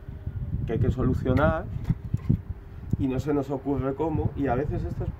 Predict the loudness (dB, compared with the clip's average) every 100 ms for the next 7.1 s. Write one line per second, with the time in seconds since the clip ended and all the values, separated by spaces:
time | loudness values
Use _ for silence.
0 | -6 -6 -4 -2 -2 -4 -6 -6 -4 -2
1 | 0 -2 -4 -6 -8 -8 -8 -12 -12 -14
2 | -14 -14 -14 -14 -14 -4 0 4 4 4
3 | 6 4 4 0 0 -2 -2 -2 -2 -2
4 | -4 -2 -2 -2 -2 -4 0 0 2 0
5 | 0 -6 -10 -14 -16 0 0 0 0 2
6 | 2 0 -2 -6 -6 -8 -2 2 4 4